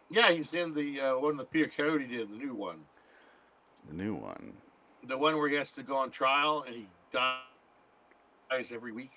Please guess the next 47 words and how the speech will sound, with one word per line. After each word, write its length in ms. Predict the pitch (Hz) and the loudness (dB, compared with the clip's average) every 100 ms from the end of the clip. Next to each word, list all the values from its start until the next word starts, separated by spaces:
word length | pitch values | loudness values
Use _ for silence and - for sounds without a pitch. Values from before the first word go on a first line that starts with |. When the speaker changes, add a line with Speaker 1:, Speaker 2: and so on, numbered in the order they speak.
| - | -12
Speaker 1:
every 180 | 117 110 | -10 -6
night. 320 | 120 127 123 | -4 -2 6
Speaker 2:
No, 160 | 127 101 | 6 6
Speaker 1:
It's 60 | |
Speaker 2:
he's 40 | 87 | 4
Speaker 1:
the 60 | |
Speaker 2:
not 60 | 95 | 2
in 40 | 85 | 2
Speaker 1:
same 40 | 80 | -2
Speaker 2:
that 60 | |
one. 160 | 82 85 - _ - | -4 -8 -16 _ -16
Speaker 1:
as 100 | 104 | -14
the 80 | - | -8
criminal. 320 | 277 269 - - - _ | -8 -8 -12 -18 -20 _
Yeah, 180 | 269 254 | -2 0
it's 140 | 160 | 0
Dennis 220 | - 185 - | 0 -2 0
Weaver. 280 | 339 151 - _ _ _ _ _ | -4 -4 -16 _ _ _ _ _
Isn't 140 | 135 | -2
that 80 | 175 | -2
Dennis 220 | 170 170 | 0 0
Weaver? 260 | 175 208 247 | -2 -2 2
Speaker 2:
No. 240 | 127 80 - _ _ _ _ _ _ _ - | 2 2 -6 _ _ _ _ _ _ _ -2
Speaker 1:
Yeah, 180 | 285 320 | 6 6
it's 120 | 320 | 8
Dennis 240 | 254 254 285 | 8 8 8
Weaver. 320 | 311 285 - | 2 0 0
Speaker 2:
That's 220 | 113 - | 0 2
not 160 | 120 117 | 0 4
Dennis 260 | 117 104 | 2 4
Weaver. 320 | 101 95 92 - - - | 2 2 2 -4 -6 -14
<laughs> 280 | _ - - | _ -20 -2
Speaker 1:
I'm 80 | 165 | 0
pretty 220 | 262 285 | 4 4
sure 180 | - 277 | 6 6
it's 100 | 233 | 6
Dennis 240 | 214 180 - | 4 0 -2
Weaver. 280 | 196 - - | -6 -4 4
Speaker 2:
I'm 200 | 160 156 | 10 10
a 40 | |
hundred 420 | - - 170 185 | 8 10 12 12
percent 380 | 143 147 156 127 | 8 6 6 4
sure 200 | - 127 | 6 6
that's 180 | 120 110 | 6 6
not 240 | 117 117 | 6 6
Dennis 260 | 110 113 98 | 6 2 0
Weaver. 320 | 98 90 | -2 -2